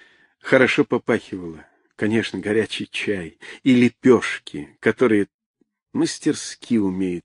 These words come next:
печь Александр Сергеевич. «Ты мне не сглазь животину», — сказал Сергеич,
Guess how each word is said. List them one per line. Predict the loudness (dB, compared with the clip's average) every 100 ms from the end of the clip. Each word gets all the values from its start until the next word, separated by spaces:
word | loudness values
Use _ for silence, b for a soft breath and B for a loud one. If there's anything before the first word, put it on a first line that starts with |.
| _
печь | 0 0 -2 -10 -6
Александр | -4 -6 -8 -8 -8
Сергеевич. | -10 -12 -12 -16 -16 -16 -18 _ _ _ _ _ _ _ _ _ _ _ _ _
«Ты | 0 2
мне | 4 4 4 4 2 -4 _ _ _ _ _ _ _ _ -4
не | 0 0
сглазь | 2 2 4 2
животину», — | 2 2 2 2 0 0
сказал | -4 -2 -2
Сергеич, | 0 -4 2 4 4 0 -8